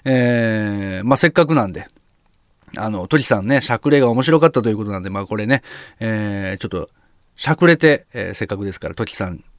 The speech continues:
にね、えー、メッセージをね、<laughs> えー、送りたいと思いますけれどもね。えー、まず、顎を出します。おいーんって、おいーんって出しますね。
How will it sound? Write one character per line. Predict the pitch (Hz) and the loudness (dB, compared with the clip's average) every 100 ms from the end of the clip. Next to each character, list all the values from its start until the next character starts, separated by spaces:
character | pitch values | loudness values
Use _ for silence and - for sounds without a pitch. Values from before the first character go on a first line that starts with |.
| _ | _
に | 104 98 | -8 -2
ね、 | 120 - - | -2 -4 -8
え | 92 | -2
ー、 | |
メ | 117 | 0
ッ | |
セ | - - | 0 0
ー | 101 | -2
ジ | 95 | -4
を | 98 | -6
ね、 | 117 - - | -6 -8 -20
<laughs> | - 135 | -4 2
え | 156 107 | 2 2
ー、 | |
送 | 131 - 113 | -2 -2 -6
り | 101 | -4
た | 101 | -6
い | |
と | 95 | -6
思 | 98 | -6
い | |
ま | 95 | -8
す | 92 | -10
け | 92 | -10
れ | 87 | -8
ど | 90 | -4
も | |
ね。 | 120 - 123 120 - | -4 -6 -14 -20 -14
え | - 92 90 85 82 80 69 | -10 -6 -6 -6 -6 -8 -10
ー、 | - _ _ _ _ _ _ _ _ _ _ _ _ - | -14 _ _ _ _ _ _ _ _ _ _ _ _ 0
ま | 120 | 0
ず、 | 107 | 4
顎 | 120 143 175 | 4 6 8
を | 156 | 6
出 | - | 4
し | 101 | -8
ま | 98 | -10
す。 | - - _ | -16 -20 _
お | 120 120 | -4 -2
い | |
ー | 117 117 117 120 | 0 0 0 -2
ん | |
っ | |
て、 | - - - - | -6 -12 -14 -2
お | 127 | 2
い | |
ー | 131 131 131 131 | 4 6 4 2
ん | 131 | 0
っ | |
て | 101 | 0
出 | - | 0
し | - | 2
ま | 123 | 0
す | - 135 | -2 -4
ね。 | 165 | -6